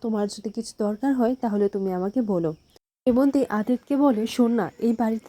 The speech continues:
তো তুই একমাত্র ওর বন্ধু, ও তোকে ভালো করেই চেনে, তাই তুই একটু ওর সাথে গিয়ে কথা বল, নইলে ওর খারাপ লাগবে।" এরপর আদ্রিত মোহনার জন্য ওষুধ নিয়ে যায়, আর মোহনা ভাবে ও হয়তো নিশ্চয়ই আগের মতো আমাকে ওষুধ লাগিয়ে দেবে,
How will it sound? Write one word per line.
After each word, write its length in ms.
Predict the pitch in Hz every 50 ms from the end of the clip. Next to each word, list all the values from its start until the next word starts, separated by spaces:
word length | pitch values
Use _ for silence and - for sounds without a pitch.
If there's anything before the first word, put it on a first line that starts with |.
| -
তো 80 | - 247 226 233 -
তুই 140 | - 233 240 247
একমাত্র 460 | 233 233 - - 233 233 226 - - 208 220 294 330 - - - _ -
ওর 160 | - 214 214 220
বন্ধু, 400 | 190 202 208 208 208 - 190 180 160 175 - - - - -
ও 80 | 233 247 233 233
তোকে 280 | 233 247 220 - - 262
ভালো 240 | 220 208 196 196 196
করেই 260 | 196 - 214 214 208
চেনে, 260 | 208 - 214 185 175 160
তাই 260 | 175 - 233 214 196 208
তুই 180 | - 214 208 208
একটু 200 | 214 - - - 233
ওর 80 | 202 208
সাথে 280 | - - 214 196 - 202
গিয়ে 180 | 190 233 254 247
কথা 260 | - 202 190 196 - 196
বল, 140 | 180 175 160 - 190
নইলে 260 | 190 202 202 220 277
ওর 160 | 269 233 240 247 -
খারাপ 300 | - - 196 190 190 -
লাগবে।" 320 | 190 180 175 170 165 - 151 139 _ _ _ _ _ _ _ _
এরপর 200 | - 247 294 294 294 -
আদ্রিত 380 | 220 233 233 - 240 226 247 247
মোহনার 380 | 240 226 226 214 226 247 254 254
জন্য 220 | 247 - 220 208 226 233
ওষুধ 300 | - 208 185 - - 220 -
নিয়ে 220 | 202 190 175 180 175
যায়, 220 | - 180 160 - - -
আর 120 | 214 214
মোহনা 360 | 208 208 202 190 220 214 240 240
ভাবে 280 | 247 254 247 226 208 202 226 - -
ও 40 | - 220
হয়তো 280 | 202 226 233 226 - 247
নিশ্চয়ই 440 | 226 220 226 226 - - 277 269 -
আগের 300 | - 202 196 196 220 240 240
মতো 180 | 240 240 233 262
আমাকে 280 | 240 233 226 240 233 247
ওষুধ 280 | 226 226 226 - 240 214 220
লাগিয়ে 300 | 233 226 220 - 240 233
দেবে, 220 | 226 240 240 285